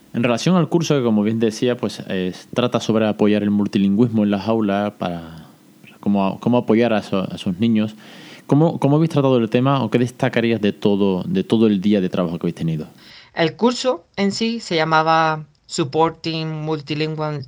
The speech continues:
Speaker 2: Children in the Early Years y lo daba una mujer que es, que es la doctora Rose Drury. Y la verdad es que fue fascinante, porque ella se dedica a esto, ha hecho muchas investigaciones y cada vez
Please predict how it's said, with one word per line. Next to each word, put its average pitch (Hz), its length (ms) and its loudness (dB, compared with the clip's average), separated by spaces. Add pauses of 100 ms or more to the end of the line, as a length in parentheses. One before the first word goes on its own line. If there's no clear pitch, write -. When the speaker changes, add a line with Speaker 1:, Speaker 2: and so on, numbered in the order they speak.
Speaker 2:
Children 147 500 -6
in 147 180 -8
the 151 80 -6
Early 143 220 -4
Years 160 460 -6 (640)
y 175 120 0
lo 185 120 6
daba 185 480 6
una 180 220 -4
mujer 170 380 -4
que 156 240 -4
es, - 340 -10 (120)
que 135 220 -6
es 139 60 -8
la 143 160 -4
doctora 131 560 -2
Rose 131 560 0 (240)
Drury. 127 680 -2 (1200)
Y 147 140 -2
la 139 120 4
verdad 127 140 2
es 127 60 -4
que 127 60 -4
fue 131 140 0
fascinante, 107 580 -2
porque 117 520 -2
ella 127 160 2
se 143 100 -2
dedica 131 280 2
a 143 40 2
esto, 165 460 -6
ha 139 80 -4
hecho 135 200 -8
muchas 139 320 -4
investigaciones 139 840 -4 (680)
y 135 340 0
cada 117 260 4
vez 120 240 0